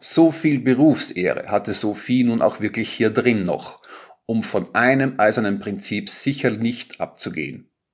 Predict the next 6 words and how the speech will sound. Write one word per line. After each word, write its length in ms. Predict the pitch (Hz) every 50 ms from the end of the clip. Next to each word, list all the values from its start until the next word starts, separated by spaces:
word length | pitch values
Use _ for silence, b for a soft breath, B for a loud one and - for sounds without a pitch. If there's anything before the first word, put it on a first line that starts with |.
| _ _ _ _ _ _ _ _ -
Ihre 280 | 120 120 120 127 127
Umfragen 760 | 143 165 170 - - 143 147 139 135 127 131 131 131 - - -
fälschte 520 | - - - 113 117 117 - - - 135
immer 300 | 131 - 151 143 120 104
noch 200 | 90 85 - -
niemand, 600 | 107 104 107 110 104 92 85 76 65 - - _